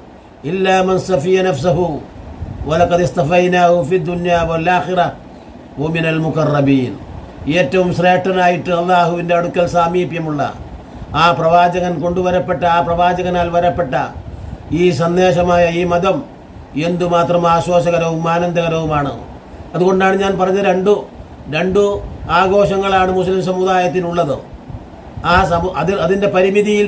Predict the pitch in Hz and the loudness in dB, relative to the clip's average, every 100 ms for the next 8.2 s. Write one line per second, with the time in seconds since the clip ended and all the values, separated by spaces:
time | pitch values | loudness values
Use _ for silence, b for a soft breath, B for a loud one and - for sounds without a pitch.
0 | - 185 185 208 208 208 202 190 180 147 | 0 0 2 2 2 2 2 0 0 -2
1 | - - - - - - - - 190 196 | -6 -12 -20 -20 -20 -20 -20 -10 -4 0
2 | 190 139 - - 147 156 175 185 180 175 | 0 -2 -4 -4 -2 2 2 4 4 4
3 | 170 175 185 165 180 180 175 180 170 170 | 4 4 2 -2 -2 0 0 0 -4 -6
4 | 180 175 175 185 175 180 180 180 180 185 | -4 -2 -2 -2 0 2 2 2 0 0
5 | 165 170 180 170 160 180 165 139 - - | 2 2 0 -2 -2 -2 -2 -6 -10 -20
6 | - - - - 127 160 151 160 175 180 | -20 -20 -20 -8 -4 -2 0 2 4 4
7 | 175 175 175 175 170 170 165 165 165 160 | 2 0 0 -2 -2 -2 -2 -2 0 0
8 | 151 156 | -2 -2